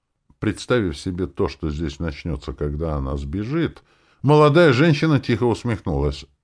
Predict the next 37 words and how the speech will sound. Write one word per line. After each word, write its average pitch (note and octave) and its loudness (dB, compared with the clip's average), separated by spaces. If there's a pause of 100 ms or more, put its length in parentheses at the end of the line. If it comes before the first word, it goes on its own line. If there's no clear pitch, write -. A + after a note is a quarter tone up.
(100)
при A2 -4
этом F2 -2
не E2 -4
забывая E2 0
быстро D#2 -6
складывать D2+ -4
в - -18
свою D#2 -4
сумку B1+ -8
путешественника A#2 -6
все - -4
ценное, G#2+ -4
что F2 -6
у E2+ -2
нее F2 -4
было D#2 -2
под C2+ -8
рукой. C2+ -6 (720)
Драгоценности, D2+ -8 (340)
деньги G2 -2
и F2+ -4
даже B2 -2 (500)
остатки - -6
казны. F#2+ -6 (440)
Просто D#3 4
когда C#3+ 4
она C#3 6
узнала B2+ 6
о B2 4
том, B2 0
что - -8
казна A2 2
королевства G#2 2
была F#2+ 2
уже D#2+ 0
практически - -6
истощена, A2 -6